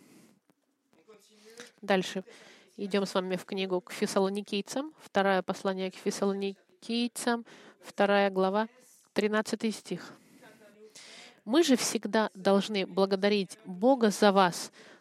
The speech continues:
возлюбленные Господом братья, за то, что от начала через освящение Духа и веру истине избрал вас ко спасению, к которому и призвал вас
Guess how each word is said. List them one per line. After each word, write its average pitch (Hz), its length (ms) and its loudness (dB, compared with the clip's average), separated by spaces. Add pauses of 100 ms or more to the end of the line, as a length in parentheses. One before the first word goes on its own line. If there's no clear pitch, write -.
возлюбленные 190 920 2
Господом 180 680 -2
братья, 202 400 0
за 190 120 4
то, 208 140 -2
что - 220 -6
от - 280 -4
начала 208 720 2 (340)
через 196 260 0
освящение 214 800 0
Духа 185 720 -2
и 190 100 -2
веру 185 300 0
истине 190 600 -6
избрал 202 840 4
вас 185 420 0
ко 190 140 -2
спасению, 185 800 -2 (500)
к - 40 -18
которому 190 420 -2
и 190 140 -12
призвал 175 460 -6
вас 185 320 -8